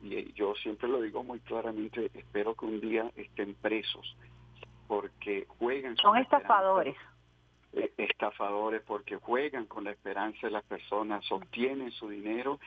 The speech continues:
Speaker 1: en enfermedades que no tienen cura hasta el momento. Entonces, eso es parte de lo hermoso, eh, de lo que se logra con este tipo de investigaciones que van desde el laboratorio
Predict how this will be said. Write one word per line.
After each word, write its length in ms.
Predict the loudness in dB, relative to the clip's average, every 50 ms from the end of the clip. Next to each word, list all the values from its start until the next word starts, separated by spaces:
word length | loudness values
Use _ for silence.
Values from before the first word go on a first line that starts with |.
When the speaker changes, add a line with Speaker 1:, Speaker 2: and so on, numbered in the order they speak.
| -16 -18 -18 -10 _
Speaker 1:
en 120 | -2 0
enfermedades 600 | 0 0 0 -2 -2 0 0 2 2 2 0 -2
que 140 | -4 -6 -4
no 160 | -4 -4 -6
tienen 380 | -4 -2 -2 0 0 -2 -4 -4
cura 460 | -8 -4 -2 0 0 0 -2 -4 -8 -8 _ _ _ _ _ _ _ -2
hasta 320 | -2 -2 -2 0 -2 -2
el 80 | -2 -2
momento. 580 | -4 -6 -4 -2 -2 -2 -2 -2 -6 -12 -14 -16
Entonces, 540 | -14 -8 -4 -4 -4 -2 -2 -2 -2 -2 -4 -10 -18 -18 -18 -20 -20 _ _
eso 480 | -2 -2 -2 -2 -4 -4 -2 0 0
es 240 | 0 0 0 -2 -2 -2 -4 -4 -4 _ _
parte 400 | 2 2 2 2 -2 -6 -4 -2
de 160 | 0 0 0
lo 140 | 0 0 -2
hermoso, 760 | -2 -4 -6 -4 -2 0 0 0 -2 -2 -2 0 0 0 -2 0 0 0 0 0 -2 _ _ -6
eh, 220 | -2 -2 -2 0 0 -2 -2 0 0
de 340 | 0 0 0 0 -2 -4 -8 -10
lo 320 | -8 -4 -2 -2 -2 -2
que 160 | -4 -6 -6 -4
se 140 | -6 -4
logra 480 | -2 0 0 0 0 -2 -2 -2 -4 -6
con 220 | -8 -12 -12 -12
este 240 | -12 -10 -6 -6 -6
tipo 360 | -6 -6 -10 -10 -8 -8 -6
de 80 | -4 -4
investigaciones 960 | -4 -4 -4 -4 -6 -6 -8 -6 -4 -4 -4 -4 -4 -2 -2 0 0 -2 -2 -4
que 120 | -4 -2
van 320 | 0 2 2 2 0 4 4 4 4 4 -4 -20 _
desde 440 | -4 -2 0 0 0 -2 -4 -6 -8
el 80 | -8 -6
laboratorio 920 | -6 -6 -6 -6 -6 -8 -10 -8 -6 -4 -4 -4 -4 -4 -6 -6 -6